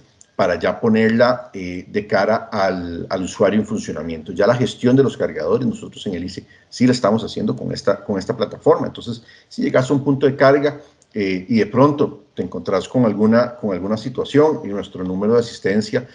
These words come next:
este, ya ahí vas a poder, eh, poder ver y poder gestionar ese, ese problema que tengas ahí en ese punto de carga. Pero va a ser realmente, relativamente muy sencillo. Esa es la, la idea, que para el usuario sea lo más fácil posible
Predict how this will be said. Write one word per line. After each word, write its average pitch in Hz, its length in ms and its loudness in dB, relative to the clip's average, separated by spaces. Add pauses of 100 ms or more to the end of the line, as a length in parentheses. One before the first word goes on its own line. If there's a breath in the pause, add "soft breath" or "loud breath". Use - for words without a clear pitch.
(240 loud breath)
este, 90 680 -4
ya 104 140 2
ahí 95 80 4
vas 98 180 2
a 113 140 -2
poder, 101 560 0
eh, 80 400 -6 (160)
poder 107 300 6
ver - 400 2 (640)
y 131 80 -2
poder 101 300 -2
gestionar 101 480 -6
ese, 110 280 -8
ese 110 140 -12
problema 95 300 -4
que 104 100 -2
tengas 78 380 -4
ahí 87 320 -4
en 85 140 -8
ese - 160 -10
punto 92 280 -4
de 87 80 4
carga. - 400 2 (320 loud breath)
Pero 107 120 0
va 107 40 4
a 110 60 2
ser 120 120 2
realmente, 101 520 0
relativamente 117 800 0 (280 loud breath)
muy 107 240 2
sencillo. - 440 -8
Esa 113 120 -6
es 104 60 2
la, 95 180 4
la 90 120 -4
idea, 82 300 -2
que - 120 -14
para - 160 -2
el 90 80 -2
usuario 127 480 2
sea 127 160 0
lo 120 100 4
más 117 320 -2
fácil 113 320 -2
posible 110 520 -2